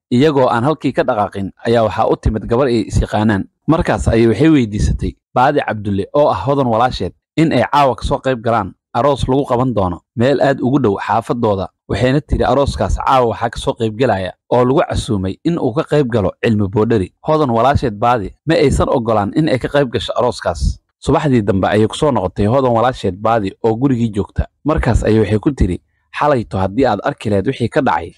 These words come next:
arooskii, yaab ayaa ku dili lahaa." Waxay tiri, "Waxaan indhahayga ku soo arkay Cilmi oo gabyaaya oo labadiisa indhood ilmo ka da'aysa. Maxaad Baadiyay wax ula qaban weydeen? Haddiiba uu jeclaaday walaashiin Hodan." Baadi iyada oo aad uga caraysan hadalkaas ayay waxay ugu jawaabtay,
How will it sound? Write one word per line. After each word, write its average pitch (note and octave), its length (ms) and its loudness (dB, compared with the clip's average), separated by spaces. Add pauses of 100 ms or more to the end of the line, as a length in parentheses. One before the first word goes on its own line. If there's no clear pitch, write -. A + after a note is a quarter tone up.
arooskii, A#2+ 640 -2 (140)
yaab C3+ 260 2
ayaa G#2 180 0
ku - 140 -8
dili G#2+ 240 0
lahaa." D#2+ 320 -6 (160)
Waxay C3+ 240 0
tiri, G2 320 -6 (160)
"Waxaan A#2 260 0
indhahayga C3 460 2
ku - 100 -8
soo D3+ 140 2
arkay - 400 -4 (160)
Cilmi B2+ 320 2
oo G#2+ 120 0
gabyaaya G2+ 440 0 (240)
oo B2 100 4
labadiisa C#3 540 2
indhood G#2 320 -2 (140)
ilmo C3+ 260 0
ka A#2 80 -4
da'aysa. G2+ 480 -4 (320)
Maxaad A2 260 -2
Baadiyay B2 540 2
wax G2+ 180 -4
ula C3 140 0
qaban C3 260 0
weydeen? F#2+ 440 -2 (180)
Haddiiba C#3 400 2
uu A#2 140 4
jeclaaday F#2+ 420 0
walaashiin A2+ 480 0
Hodan." G2 260 0 (160)
Baadi A#2+ 420 0
iyada C#3 280 0
oo A2+ 160 2
aad C#3 160 -2
uga C3 160 0
caraysan G#2+ 380 -2
hadalkaas A2+ 560 -2
ayay G#2+ 180 2
waxay G#2+ 160 0
ugu B2 160 0
jawaabtay, G2+ 440 0